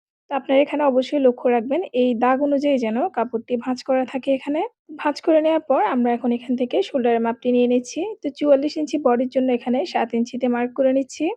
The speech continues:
আর্মহোলের জন্য সেম ভাবে সাত ইঞ্চিতে মার্ক করে নিচ্ছি এখানে। এরপর দুটি পয়েন্ট একসাথে মিলিয়ে দিচ্ছি। দাগটি আমি পুরো কাপড়ে টেনে নিচ্ছি। এরপর এই যে এখানে কর্নার থেকে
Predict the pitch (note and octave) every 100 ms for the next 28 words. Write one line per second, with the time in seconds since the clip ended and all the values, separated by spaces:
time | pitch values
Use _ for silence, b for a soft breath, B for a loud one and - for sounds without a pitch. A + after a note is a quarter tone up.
0 | - - B3 D4 D4 D#4 D4 C#4+ A#3+ B3
1 | G4 - B3+ A#3 A#3 B3+ C4+ A#3+ A#3+ A#3+
2 | B3 B3+ C4+ A#3 A#3 - B3 B3 B3+ C4+
3 | C4 C4+ E4 B4 _ _ - C4+ C#4+ D4+
4 | G4 D#4+ B3 A#3+ A#3 A#3+ C4 B3 B3 C4+
5 | C#4 C#4+ C#4 C4+ A3 A#3 - D4+ A#4+ -
6 | _ B3+ C4+ C4 D#4 C#4+ C4+ F4 C#4+ B3+
7 | B3 - B3 C4 C#4 C4+ C4+ C4 - D#4
8 | A#4+ D4+ F4 - D4+ G#4+ C4+ A#3+ A#3+ A#3
9 | - B3 B3 C4 C4 D4 - B3+ C#4